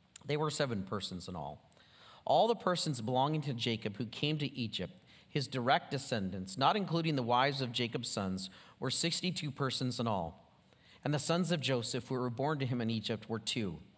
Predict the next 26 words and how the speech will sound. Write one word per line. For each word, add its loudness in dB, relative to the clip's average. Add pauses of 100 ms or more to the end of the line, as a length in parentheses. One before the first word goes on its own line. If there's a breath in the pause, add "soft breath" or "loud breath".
(500 loud breath)
All 4
the 0
persons 0
of -4
the 0
house 2
of -6
Jacob -2
who -2
came -2
to -6
Egypt -4 (440 soft breath)
were -4
seventy. -2 (2000 loud breath)
So -2
what's 0
important 2
about 4
all 4
these -2
names? 0
Why 2
do 0
they 2
list -2
them? -6